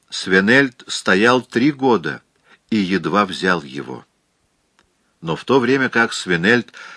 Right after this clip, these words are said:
продолжал дело Олегова, примучивал племена на берегах Днепра, некоторые отряды руссов, по византийским известиям, бились под императорскими знаменами в Италии,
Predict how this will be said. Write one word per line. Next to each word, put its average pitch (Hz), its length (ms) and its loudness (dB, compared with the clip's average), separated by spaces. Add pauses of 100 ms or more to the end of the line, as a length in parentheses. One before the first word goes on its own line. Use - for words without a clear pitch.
(100)
продолжал 87 600 0
дело 92 400 2
Олегова, 76 640 -2 (340)
примучивал 98 640 2
племена 87 520 0
на 98 100 -2
берегах 80 480 0
Днепра, 85 600 -2 (600)
некоторые 123 640 0
отряды 110 460 2
руссов, - 640 -6 (300)
по 95 80 -2
византийским 90 800 -2
известиям, 80 640 -4 (260)
бились 127 720 0
под 101 180 0
императорскими 117 880 0
знаменами 107 720 0
в 101 180 -2
Италии, 101 800 0